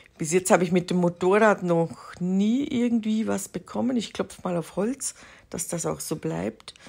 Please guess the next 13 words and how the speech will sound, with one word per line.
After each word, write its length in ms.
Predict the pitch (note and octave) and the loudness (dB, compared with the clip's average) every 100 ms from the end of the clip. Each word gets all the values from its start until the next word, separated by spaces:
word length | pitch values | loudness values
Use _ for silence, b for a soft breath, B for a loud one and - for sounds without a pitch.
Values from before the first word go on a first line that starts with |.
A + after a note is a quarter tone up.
| B B - | B B -18
Mit 180 | - - | -16 -6
dem 80 | - | -4
Auto 380 | E3+ F3+ - D#3+ | -2 -2 -4 -6
<laughs> 80 | - | -2
allerdings 540 | E3 E3+ E3+ D#3 D#3 | -2 -2 -2 -4 -4
schon. 420 | - - D3+ D3 - _ B B B - | -4 -4 -4 -4 -6 _ B B B -14
Da 140 | E3+ | -10
ist 200 | D#3+ D#3 | -6 -2
schon 180 | - D3+ | -2 -4
mal 160 | C#3+ C#3+ | -8 -8
was, 360 | C#3+ - - - | -8 -6 -8 -8
äh, 120 | D#3 | -10
reingekommen. 1000 | D3+ C#3+ C3 A#2+ C3 - - C#3 C#3 | -10 -8 -8 -8 -12 -16 -14 -12 -10